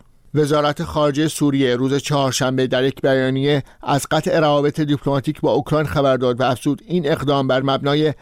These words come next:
اصل مقابله به مثل انجام شده است. حکومت بشار اسد از حمایت کرملین برخوردار است و دمشق در ماه گذشته میلادی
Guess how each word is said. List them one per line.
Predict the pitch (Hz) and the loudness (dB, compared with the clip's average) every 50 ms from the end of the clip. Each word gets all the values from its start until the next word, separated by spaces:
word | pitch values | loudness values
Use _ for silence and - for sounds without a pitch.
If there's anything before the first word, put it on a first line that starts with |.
| - - - | -14 -10 -4
اصل | - 135 135 - - 165 160 147 - - - - | -2 -2 -2 -2 0 0 0 -2 -4 -8 -10 -6
مقابله | 147 147 139 - 143 143 123 139 147 151 | -4 -4 -2 0 0 2 2 2 2 2
به | 147 143 | 2 2
مثل | 139 147 147 127 - - - - - | 2 0 0 0 -2 -8 -14 -12 -6
انجام | - 139 139 135 127 139 135 | -4 -2 -2 0 0 0 -2
شده | - - 135 127 123 | -2 -2 -2 0 2
است. | 120 117 113 92 87 - - - - - - - - _ _ - - _ - - _ - - _ - | 2 2 0 -2 -4 -8 -12 -20 -20 -20 -20 -20 -20 _ _ -20 -20 _ -20 -20 _ -20 -20 _ -2
حکومت | - 165 147 - 160 151 160 160 151 - | -2 0 0 2 0 2 2 0 0 0
بشار | 170 170 160 131 - - 147 147 | 0 0 0 0 0 0 2 2
اسد | 143 143 123 - 151 156 151 | 2 0 0 0 -2 0 0
از | 147 156 117 127 | 0 -2 0 -2
حمایت | 139 135 143 143 143 - 170 156 - | -2 0 0 0 0 0 -2 -4 -2
کرملین | 151 156 143 143 151 156 | -2 -2 0 0 0 0
برخوردار | 147 147 143 - - 139 139 139 143 139 | 0 0 0 0 -2 -2 0 0 2 2
است | 135 131 120 - - | 2 0 -2 -2 -2
و | 139 | 0
دمشق | 131 139 139 139 147 139 117 - | 0 0 0 0 -2 -2 -2 -2
در | - 139 143 | -2 0 0
ماه | 143 143 139 135 139 | 2 2 2 0 0
گذشته | 123 147 131 139 117 - - 139 | 0 0 0 0 0 -2 -2 0
میلادی | 139 139 139 139 139 143 147 131 | 0 2 2 2 2 2 0 0